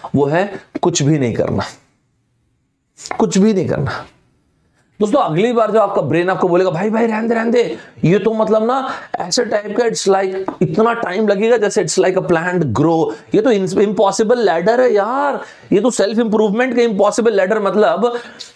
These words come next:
अगर मैं अपनी philosophies में change करूंगा तो वो reflect होगा मेरे discipline में। यस दोस्तों याद रखिए, दुनिया आपको वैसे नहीं दिखती जैसे दुनिया है,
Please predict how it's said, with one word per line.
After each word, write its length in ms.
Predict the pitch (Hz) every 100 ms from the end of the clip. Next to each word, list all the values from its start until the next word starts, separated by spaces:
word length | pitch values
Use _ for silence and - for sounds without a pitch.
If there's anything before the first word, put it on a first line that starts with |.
| -
अगर 260 | 165 185 247
मैं 120 | 247
अपनी 160 | 247 240
philosophies 720 | - 165 165 185 185 240 226
में 120 | 233
change 260 | 220 220
करूंगा 380 | - 214 226 233
तो 160 | 240 240
वो 100 | 196
reflect 480 | 160 156 208 214 208
होगा 200 | 196 214
मेरे 200 | 175 180
discipline 440 | 139 - 165 151
में। 100 | 117
यस 580 | 101 123 - - - -
दोस्तों 200 | 156 208
याद 240 | 175 160 170
रखिए, 240 | 165 165
दुनिया 440 | 123 117 139 185
आपको 220 | 180 180 143
वैसे 260 | 123 -
नहीं 120 | 180
दिखती 260 | 165 135 139
जैसे 200 | 135 139
दुनिया 340 | 113 120 151
है, 320 | 131 110 110